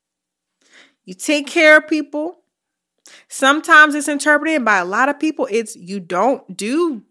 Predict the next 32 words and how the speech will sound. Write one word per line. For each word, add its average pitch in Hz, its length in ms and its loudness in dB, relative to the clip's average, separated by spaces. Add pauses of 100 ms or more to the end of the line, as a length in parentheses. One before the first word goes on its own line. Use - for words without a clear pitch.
(120)
you 214 140 -6
don't 269 380 -4
do 349 200 -2 (120)
active 277 460 -2
juju 226 480 -2
against 196 420 -2 (100)
others. 160 680 -4 (1120)
You 208 160 -8
don't, 240 600 0 (200)
you 214 120 -6
not 233 500 2
doing 320 260 0
no 302 140 2
hexing 285 520 0
work. 208 260 -2
That's 269 160 -4
not 294 220 0
Iwapele. 262 760 -2 (240)
You 226 140 -8
would 254 140 -6
take 285 280 -2
your 285 100 2
problems 262 540 2
to 226 160 -4
the 226 120 -4
Orisha. 269 580 -2
You 185 80 -12
would 185 160 -10
take 269 300 -6
your 285 120 0
problems 262 640 -2
to, 254 640 -8